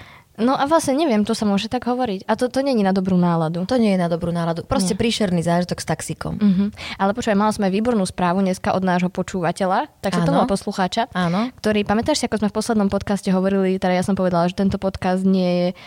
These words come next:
Speaker 1: sa nevolá Pocity Lenky Libiakovej?
Speaker 2: Pamätám si, to sa nedá zabudnúť.
Speaker 1: Tak dneska mi napísal, že ja chcem taký podcast Pocity Lenky Libiakovej.
Speaker 2: A mu zavolaj niekedy,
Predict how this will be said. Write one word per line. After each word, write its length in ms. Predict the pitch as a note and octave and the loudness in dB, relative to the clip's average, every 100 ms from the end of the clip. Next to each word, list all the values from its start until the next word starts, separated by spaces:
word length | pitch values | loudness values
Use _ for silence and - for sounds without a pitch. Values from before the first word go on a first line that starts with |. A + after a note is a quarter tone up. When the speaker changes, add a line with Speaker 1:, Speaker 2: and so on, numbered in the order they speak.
| - | -8
Speaker 1:
sa 140 | - | -2
nevolá 240 | F#3+ F#3 F3+ | 0 0 0
Pocity 320 | G#3 G3+ G3 | -2 -4 0
Lenky 320 | G3 G3 A3 | 2 2 2
Libiakovej? 640 | F#3 G3 A3 B3+ B3 B3+ | 0 0 0 0 0 0
Speaker 2:
Pamätám 480 | - F3+ F3+ F#3+ F3+ | -2 0 0 0 -2
si, 240 | - G#3 F#3+ | 0 0 0
to 160 | F#3+ F#3 | -2 -4
sa 80 | G#3 | -2
nedá 240 | F3 E3+ | -2 -2
zabudnúť. 480 | E3+ F3+ F#3+ A3+ - | -2 -2 -2 -2 0
Speaker 1:
Tak 80 | F3+ | 0
dneska 320 | F#3+ G3 G3+ | 0 0 0
mi 80 | F#3 | 2
napísal, 400 | F3 F#3+ F#3 F#3 | 0 0 0 2
že 80 | F#3 | 2
ja 80 | |
chcem 240 | F#3 - G3+ | 0 -2 -2
taký 240 | F#3+ A3 | -2 -2
podcast 320 | E3+ - G#3 - | -4 -2 -4 -2
Pocity 380 | A#3 C4 A#3 | 0 0 4
Lenky 320 | B3 A3+ G#3+ A#3 | 4 4 4 2
Libiakovej. 480 | G#3+ G#3+ G#3 G#3 | 4 2 0 0
Speaker 2:
A 80 | F#3+ | 2
mu 80 | A#3 | 4
zavolaj 400 | A#3+ F4 F#4 F#3+ | 2 2 4 4
niekedy, 400 | G3+ A#3+ B3+ | 2 2 2